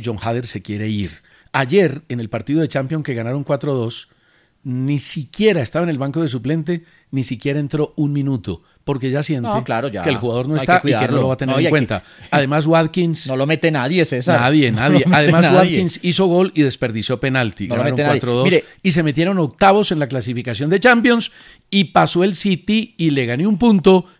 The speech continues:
Speaker 1: y empatamos la polla.
Speaker 2: Sí, porque usted es muy gallina. Yo le dije a usted, coja, coja.
Speaker 1: ¿Gallina?
Speaker 2: Le, sí, le dije, "Coja al Bucaramanga, le doy el empate y se lleva cinco puntos".
Speaker 1: Gallina,
Speaker 2: Y aquí
Speaker 1: espéreme.
Speaker 2: cacaraqueó y dijo que no.
Speaker 1: Espéreme en el tema de Durán. Espéreme que es que tengo
Speaker 2: No, no,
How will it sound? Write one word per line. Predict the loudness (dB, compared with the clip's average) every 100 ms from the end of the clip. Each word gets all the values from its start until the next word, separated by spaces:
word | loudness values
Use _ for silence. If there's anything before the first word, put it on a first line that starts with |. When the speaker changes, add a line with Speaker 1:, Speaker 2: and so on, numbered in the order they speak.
| 0
Speaker 1:
y | 0
empatamos | 0 -2 -2 -2
la | -4 -6
polla. | -8 -10 -14
Speaker 2:
Sí, | -10 -10
porque | -10 -16
usted | -12
es | -10
muy | -6
gallina. | -6 -4 -4 -2
Yo | -2
le | 0
dije | 0 0
a |
usted, | 0 -2 -2
coja, | 0 0 -2 -2
coja. | 2 4 4
Speaker 1:
¿Gallina? | 4 4 6 6 4
Speaker 2:
Le, | 4
sí, | 4 4
le | 6 6
dije, | 6 6
"Coja | 6 6
al | 4
Bucaramanga, | 2 4 4 4 4 4
le | 4 6
doy | 6 6
el | 4
empate | 4 4 4 4
y |
se | 4
lleva | 6 4 4
cinco | 2 0 2
puntos". | -2 0 0
Speaker 1:
Gallina, | 2 4
Speaker 2:
Y |
aquí | 4 4
Speaker 1:
espéreme. | 4 4 6
Speaker 2:
cacaraqueó | 6 6 8 6 6
y | 2
dijo | 2 6
que | 8
no. | 8
Speaker 1:
Espéreme | 8 6 4
en |
el | 0 2
tema | 2 4
de | 4
Durán. | 4 4 0
Espéreme | -2 0 0
que | -2
es | -2
que | 2
tengo | 4
Speaker 2:
No, |
no, | 6